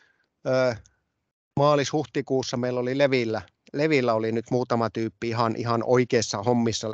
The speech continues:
Hulluporo-areenalla, niinkö Lapin isommassa keikkapaikassa ja, ja, ja Eventworks tosiaan työllistää kyllä sitten jatkuvasti sitten niinkö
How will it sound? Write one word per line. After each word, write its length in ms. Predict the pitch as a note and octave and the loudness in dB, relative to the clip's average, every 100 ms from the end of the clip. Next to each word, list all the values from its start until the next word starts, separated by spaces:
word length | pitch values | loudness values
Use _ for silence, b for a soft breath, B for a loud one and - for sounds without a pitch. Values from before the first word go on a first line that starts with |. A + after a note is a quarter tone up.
| - A#2 - - | -10 -16 -10 -2
Hulluporo-areenalla, 1120 | B2 A#2+ B2 A2+ A#2 C3+ B2+ A#2 A2 A2 G#2 - b b b b | 2 2 2 2 2 2 2 2 0 -4 -6 -10 b b b b
niinkö 240 | A2+ A2 - | -8 -6 -4
Lapin 320 | A#2+ A#2 A#2+ A2+ | -4 -2 -2 -2
isommassa 500 | A2 A#2 G#2 - G#2 - B B B | -2 0 -2 -4 -8 -10 B B B
keikkapaikassa 880 | - A#2 - A#2+ G#2+ G#2+ - G2+ G#2+ | -2 -2 -2 -4 -2 -2 -4 -4 -2
ja, 180 | G#2+ G#2+ - | 0 0 -2
ja, 160 | B2 A2 _ - B B _ _ | -10 -10 _ -20 B B _ _
ja 160 | G#2+ - - _ - | -2 -2 -6 _ -2
Eventworks 540 | C3 B2+ G#2+ A#2+ G#2+ | 2 2 2 -2 -2
tosiaan 380 | - C3 C#3 B2+ C#3 | 0 0 2 0 2
työllistää 520 | C3+ B2 - A#2+ A#2 | 2 2 -2 -4 -2
kyllä 240 | C3 A#2+ | -2 -2
sitten 320 | A#2 A#2 - | -4 -6 -2
jatkuvasti 720 | B2+ B2 - B2 B2 - - F#2 _ b b b b b b | -2 -2 -2 2 2 0 -6 -12 _ b b b b b b
sitten 480 | - A2 - A#2 A#2 - - | -8 -8 -2 0 0 -2 -8
niinkö 320 | G2+ G2+ | -8 -4